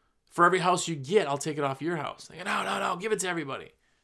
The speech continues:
Every single time, I've never had somebody take the full discount themselves. But the reason is, is that if you could do four houses in one neighborhood, you don't leave the neighborhood, you got a whole day worth of work. And it more than pays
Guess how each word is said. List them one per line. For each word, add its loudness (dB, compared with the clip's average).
Every 4
single 0
time, -2
I've -6
never 0
had -2
somebody -6
take -4
the -20
full -6
discount -8
themselves. -16
But 8
the 12
reason 4
is, 2
is -4
that 4
if 2
you 0
could -2
do 2
four 2
houses 2
in -2
one 0
neighborhood, -2
you 0
don't 2
leave 6
the 0
neighborhood, 0
you -8
got 2
a -2
whole 6
day 2
worth 0
of -2
work. 2
And -2
it -4
more 6
than 0
pays -6